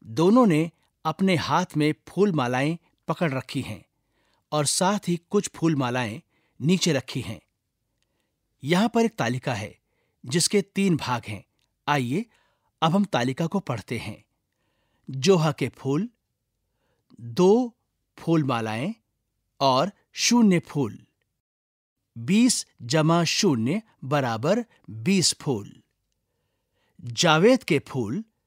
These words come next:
चार फूल मालाएं और तीन फूल। चालीस जमा तीन बराबर तिरतालीस फूल। जोहा एवं जावेद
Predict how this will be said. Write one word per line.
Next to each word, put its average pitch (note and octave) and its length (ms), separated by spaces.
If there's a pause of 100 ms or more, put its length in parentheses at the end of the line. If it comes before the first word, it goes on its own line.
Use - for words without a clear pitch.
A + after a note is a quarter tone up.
(580)
चार F#3 500
फूल D#3 200
मालाएं B2 640 (1160)
और C3 320 (400)
तीन A#3 280
फूल। C3 440 (1300)
चालीस F3+ 720
जमा D#3 380
तीन D#3 500 (320)
बराबर C3 600 (380)
तिरतालीस F#3+ 640
फूल। - 480 (580)
जोहा G3+ 680
एवं F3 420 (100)
जावेद B2+ 640